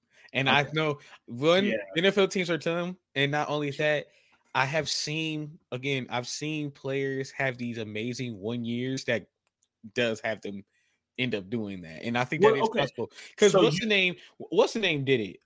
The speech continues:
Speaker 1: Uh, from North Carolina that played, uh, uh, Mitchell, Mitchell Trubisky.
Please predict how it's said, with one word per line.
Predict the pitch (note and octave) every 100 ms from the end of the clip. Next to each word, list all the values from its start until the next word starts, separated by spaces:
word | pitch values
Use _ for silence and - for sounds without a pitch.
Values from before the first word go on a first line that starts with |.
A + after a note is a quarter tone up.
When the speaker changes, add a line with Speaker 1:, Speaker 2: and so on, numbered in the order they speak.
| -
Speaker 1:
Uh, | D#3+ D#3+ E3 D#3+
from | C#3 F3+ F3 D#3+ E3
North | G3 G3
Carolina | G3 G3 G#3 F#3
that | F#3
played, | G3 F#3 F3 -
uh, | E3 D#3
uh, | E3+ D#3
Mitchell, | D#3+ A3+ - G#2 F2+ C3
Mitchell | C#3 F3+
Trubisky. | F3+ F3 G3+ - F#2+